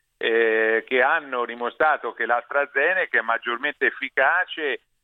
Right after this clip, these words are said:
con una schedula a mezza dose seguito da un richiamo a ventuno giorni con una dose intera. Regno Unito, vaccino è AstraZeneca Oxford, lo ha comunque registrato con le due dosi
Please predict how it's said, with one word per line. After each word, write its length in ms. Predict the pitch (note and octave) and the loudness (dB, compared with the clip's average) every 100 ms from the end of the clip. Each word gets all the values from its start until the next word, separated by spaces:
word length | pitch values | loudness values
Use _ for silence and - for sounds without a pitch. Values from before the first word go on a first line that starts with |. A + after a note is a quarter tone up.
| _ _ | _ _
con 140 | C#3 | -4
una 260 | C3 C3 C3 - | -2 0 -2 0
schedula 460 | E3 D#3 C3+ B2 | 0 2 2 0
a 40 | A#2 | 0
mezza 500 | B2+ D#3 - D3 E3 | -2 -2 -2 -2 0
dose 540 | D#3+ F3 G3+ - D#3+ | 2 0 -2 -6 -12
seguito 440 | - C3 D3 D3 C3 | -10 -10 -10 -6 -2
da 140 | B2 | 0
un 120 | B2 | -2
richiamo 580 | B2 C#3+ - C3 D3+ D3 | -4 -10 -2 0 0 0
a 40 | B2+ | -2
ventuno 340 | B2 - D3 _ | -4 -10 -20 _
giorni 360 | C3+ D#3 D3 C3+ | 0 0 -2 -8
con 120 | B2+ | -2
una 220 | B2+ B2 A#2+ | 0 0 0
dose 340 | C#3+ C#3 A#2+ A#2 | 2 0 0 -2
intera. 600 | A#2 _ A2 F#2+ F2 D#2+ _ _ _ _ | -4 _ -4 -4 -6 -12 _ _ _ _
Regno 680 | - C3+ G3+ G3 F#3 F#3 F#3+ | -2 0 0 -2 -2 0 -2
Unito, 760 | G3+ G#3 F3 C3+ - A2 E2 - _ _ - | -2 0 -2 -2 -2 0 -2 -8 _ _ -4
vaccino 480 | G#2+ - C#3 C#3 | -4 -2 -2 0
è 60 | A#2 | 2
AstraZeneca 800 | A#2+ A#2 A#2 G#2+ C3 B2+ - B2+ | 0 -2 -4 0 0 0 0 2
Oxford, 840 | C#3+ C3+ - - G#2 F#2+ - F#2 - _ _ _ - | 2 0 -8 -14 -12 -12 -12 -14 -16 _ _ _ -14
lo 200 | A#2 D3 | -2 2
ha 120 | D3+ - - | 2 0 -4
comunque 1160 | F3 A3 A3+ G#3+ F3 C#3 - A#2 A2 G#2 G2+ - | -2 0 0 -2 -4 -10 -12 -4 -2 -2 -6 -6
registrato 1120 | C3 C#3+ B2+ C3+ - D3+ C#3+ B2+ A2 A#2 G#2+ | -2 0 0 -6 -4 0 2 0 -2 -8 -12
con 160 | - C3+ | -8 -2
le 120 | B2+ | -2
due 280 | B2+ D#3+ C3+ | 0 2 2
dosi 380 | C#3 D#3 - | 2 0 -2